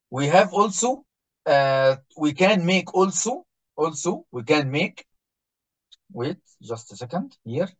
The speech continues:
We can make the, uh, okay, I will ignore the filter. I, um, sorting, we know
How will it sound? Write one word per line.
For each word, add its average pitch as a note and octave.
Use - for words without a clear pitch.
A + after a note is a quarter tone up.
We D3
can F3+
make G3
the, D#3+
uh, B2+
okay, D#3+
I D3
will B2+
ignore A#2+
the A#2+
filter. D#3
I, G3+
um, -
sorting, F#3+
we B2+
know C3